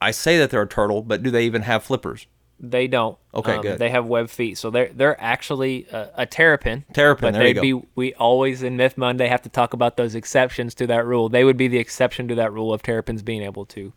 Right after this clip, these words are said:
Speaker 2: fully retract.
Speaker 1: Good. So
Speaker 2: Yeah.
Speaker 1: again, there's differences even within each of these, which is why this can be so confusing.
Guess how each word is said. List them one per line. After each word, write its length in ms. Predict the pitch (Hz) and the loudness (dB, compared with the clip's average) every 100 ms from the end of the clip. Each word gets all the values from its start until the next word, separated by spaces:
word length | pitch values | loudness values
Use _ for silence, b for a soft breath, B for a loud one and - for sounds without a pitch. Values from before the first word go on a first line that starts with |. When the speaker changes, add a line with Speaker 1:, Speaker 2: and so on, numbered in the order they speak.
| _ | _
Speaker 2:
fully 220 | 123 110 | -10 -10
retract. 460 | 104 - 95 80 113 | -10 -12 -14 -12 0
Speaker 1:
Good. 380 | 120 107 85 - | 2 2 -2 -6
So 220 | 113 107 | -2 -2
Speaker 2:
Yeah. 120 | 95 _ _ _ - - | -4 _ _ _ -18 -8
Speaker 1:
again, 260 | 113 120 | -2 0
there's 180 | 117 117 | 0 0
differences 520 | 143 156 151 151 139 | 0 0 0 -2 0
even 300 | 139 143 143 | 0 2 2
within 480 | 135 135 139 131 131 | -2 0 0 2 0
each 320 | 110 131 120 101 | -2 -4 -4 -6
of 200 | 113 113 | -6 -2
these, 260 | 120 113 | -2 -2
which 180 | 120 107 | -4 -6
is 100 | 107 | -4
why 220 | 113 117 | 0 0
this 200 | 113 110 | 0 -4
can 200 | - 117 | -6 -6
be 100 | 104 | -6
so 180 | 98 95 | -6 -8
confusing. 500 | 92 90 90 85 - | -10 -10 -10 -10 -16